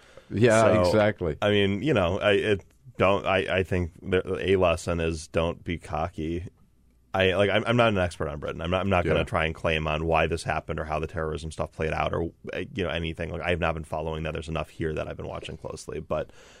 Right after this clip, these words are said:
Speaker 2: clear, clearly shot herself in the foot.
Speaker 1: Yeah, and, uh, and we'll see what, what that means for,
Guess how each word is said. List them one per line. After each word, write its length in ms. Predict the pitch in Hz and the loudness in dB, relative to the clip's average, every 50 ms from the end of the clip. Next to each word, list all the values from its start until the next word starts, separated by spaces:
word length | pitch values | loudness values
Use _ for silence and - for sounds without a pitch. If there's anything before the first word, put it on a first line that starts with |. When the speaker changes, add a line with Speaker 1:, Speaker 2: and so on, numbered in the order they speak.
| - - - | -20 -10 -2
Speaker 2:
clear, 200 | - 120 117 117 | 2 2 2 2
clearly 760 | - - - - 123 123 123 120 120 113 110 110 104 98 90 | 2 0 0 2 4 4 6 6 6 6 6 4 4 2 0
shot 260 | - - - 82 80 | -2 0 0 0 2
herself 320 | 82 85 - 80 80 82 - | 0 -2 -2 -4 -6 -6 -6
in 100 | - - | -8 -10
the 60 | - | -12
foot. 300 | - - - - - - - _ _ _ _ _ _ _ _ - | -12 -10 -10 -10 -10 -10 -12 _ _ _ _ _ _ _ _ -4
Speaker 1:
Yeah, 260 | 85 78 73 64 - - - _ - | -2 -2 -2 -2 -4 -8 -14 _ -4
and, 460 | 92 87 87 85 87 85 82 82 80 | -2 0 2 2 2 0 0 -2 -2
uh, 320 | 80 78 78 76 78 80 - - - - _ _ _ _ _ _ | -2 0 0 0 -2 -4 -6 -10 -18 -20 _ _ _ _ _ _
and 100 | - 117 | -4 -2
we'll 120 | 117 113 107 | -2 -2 -2
see 220 | - - 156 135 | -2 -2 0 0
what, 220 | 107 113 110 104 - | 2 0 0 0 0
what 140 | 107 101 | -2 -2
that 160 | 104 110 - 110 | 0 0 0 0
means 340 | 113 117 117 107 101 - - - _ _ _ _ _ _ | 0 0 0 0 -2 -6 -10 -20 _ _ _ _ _ _
for, 320 | - 113 101 98 98 92 | -2 0 2 2 0 0